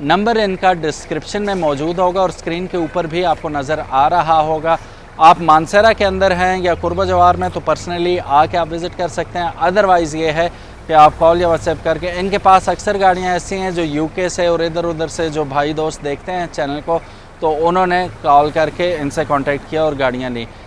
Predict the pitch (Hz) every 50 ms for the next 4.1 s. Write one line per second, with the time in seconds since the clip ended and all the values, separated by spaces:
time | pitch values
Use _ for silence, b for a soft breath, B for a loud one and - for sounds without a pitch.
0 | B - - 147 143 147 147 147 156 165 165 180 196 180 196 202 196 190 190 190
1 | 185 185 - - 190 185 185 175 156 - 165 165 175 180 170 - 185 160 151 147
2 | 147 - - 160 156 170 185 180 202 196 185 202 185 160 165 156 180 202 202 202
3 | 196 - 190 175 165 160 147 156 165 180 185 190 180 190 180 208 208 - - 196
4 | 208